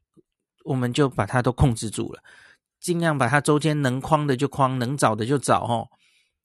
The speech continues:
而且大家不要忘记，我们现在框列还有一种这个预防性框列嘛，吼，预防性隔离，吼，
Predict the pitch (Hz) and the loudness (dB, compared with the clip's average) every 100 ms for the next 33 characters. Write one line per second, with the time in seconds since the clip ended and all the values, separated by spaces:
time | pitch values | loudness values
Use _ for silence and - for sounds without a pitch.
0 | _ 156 180 143 - 156 151 156 156 151 | _ 2 2 2 2 2 4 4 4 2
1 | 147 139 117 117 156 147 143 151 139 135 | 0 0 0 -2 -2 -2 -2 0 0 2
2 | 117 117 120 117 120 120 104 117 131 - | 2 2 2 0 -2 -4 -4 -4 -4 -2
3 | 160 135 113 143 143 123 139 131 147 123 | -2 0 -2 -2 -4 -4 -4 -2 0 0
4 | 110 110 113 - - - - - 185 156 | -2 -6 -10 -12 -20 -20 -12 -4 -2 0
5 | 147 185 170 135 127 135 123 123 120 117 | -2 -2 -4 -2 0 0 -2 -2 -4 -6